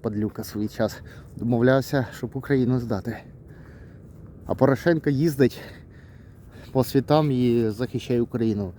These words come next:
а вони проти нього справи заводять, а? Скільки можна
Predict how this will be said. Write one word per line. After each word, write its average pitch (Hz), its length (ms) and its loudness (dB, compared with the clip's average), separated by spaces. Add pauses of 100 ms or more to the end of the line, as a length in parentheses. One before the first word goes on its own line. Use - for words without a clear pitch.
(220)
а - 80 -6
вони 127 200 4
проти 123 320 -2
нього 120 320 2
справи 90 440 0
заводять, 82 500 -8
а? 139 200 0 (1160)
Скільки 156 220 6
можна 90 380 -2